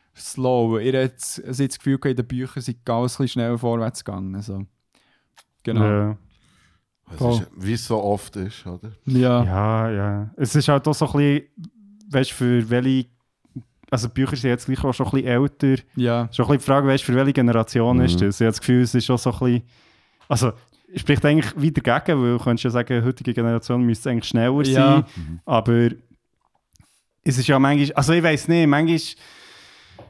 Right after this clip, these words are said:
Speaker 2: es ja auch so ein bisschen, wenn man, wenn man's, also weißt du, jetzt zum Beispiel bei Harry Potter habe ich so das Gefühl, ist ja so ein Thema, ich meine, ich habe das Gefühl, dort wird ja wahrscheinlich in zehn Jahren auch mal wieder irgendwie ein Remake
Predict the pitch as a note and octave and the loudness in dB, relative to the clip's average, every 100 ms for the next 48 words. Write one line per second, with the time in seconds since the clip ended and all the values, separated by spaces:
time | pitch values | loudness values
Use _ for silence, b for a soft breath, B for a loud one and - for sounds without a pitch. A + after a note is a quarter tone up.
0 | B - A#2+ D3+ C#3+ D3+ - D3+ C#3 C3 | B -4 0 2 2 2 2 2 4 4
1 | C3 B2+ B2 B2+ B2+ - - _ _ - | 2 0 0 0 0 -2 -14 _ _ -6
2 | C#3+ C#3 C#3+ C#3+ C#3 C#3 D#3 C3 B2+ C3 | -2 0 -2 0 0 2 0 0 2 0
3 | B2+ C3 C3 - B2+ B2 B2 - C3 B2 | 0 -2 -2 0 -2 -2 -6 -4 0 0
4 | A#2 B2 A#2 A#2+ - B2 B2 A#2+ A#2 A#2 | 0 -2 -2 -6 0 2 4 4 2 0
5 | A#2 - B2+ B2+ C3 B2 B2 A#2+ A#2+ B2 | -2 -2 -2 -2 -2 -2 -2 -2 -2 0
6 | A2 C#3 C3 - A#2+ _ _ - - B2 | 2 2 2 -2 -8 _ _ -12 -2 2
7 | B2 B2 C3 A#2+ B2+ C3+ B2+ B2 B2+ B2 | 2 4 4 2 2 2 2 0 -2 -2
8 | B2 B2 B2 B2 B2 | 0 0 2 2 0